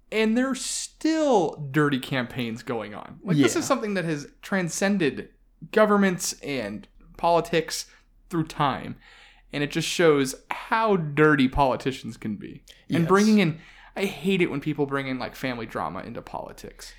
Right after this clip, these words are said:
Speaker 2: Yeah.
Speaker 1: Unless it has something specifically to do with politics, it should not be.
Speaker 2: His presidency was one of the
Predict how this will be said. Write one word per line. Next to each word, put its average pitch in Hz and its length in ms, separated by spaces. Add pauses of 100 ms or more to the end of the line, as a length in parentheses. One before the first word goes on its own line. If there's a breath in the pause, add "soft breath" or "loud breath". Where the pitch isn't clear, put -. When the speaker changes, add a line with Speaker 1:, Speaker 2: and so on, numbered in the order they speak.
(140)
Speaker 2:
Yeah. 110 280
Speaker 1:
Unless 247 260
it 320 40
has 254 160
something 226 240
specifically 262 680
to 196 80
do 180 180
with 175 220
politics, 170 560
it - 120
should 131 200
not 117 280
be. 104 340 (300)
Speaker 2:
His 190 200
presidency 165 640
was 160 160
one 135 140
of 123 60
the 113 180